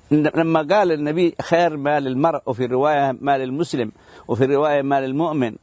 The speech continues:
"غنم يتتبع بها شعف الجبال"، الذي يسمعه في، في تلك الساعة مثل الذي يسمع الآن يقول لك: "هذا كلام غريب".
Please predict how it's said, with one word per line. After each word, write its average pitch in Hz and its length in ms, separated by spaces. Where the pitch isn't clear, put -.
"غنم 151 460
يتتبع 147 560
بها 143 220
شعف 151 320
الجبال"، 139 440
الذي 143 260
يسمعه 208 360
في، 156 140
في 143 160
تلك - 280
الساعة 170 560
مثل 220 160
الذي 254 260
يسمع 196 400
الآن 202 340
يقول 202 220
لك: 320 160
"هذا 277 140
كلام 294 320
غريب". 196 340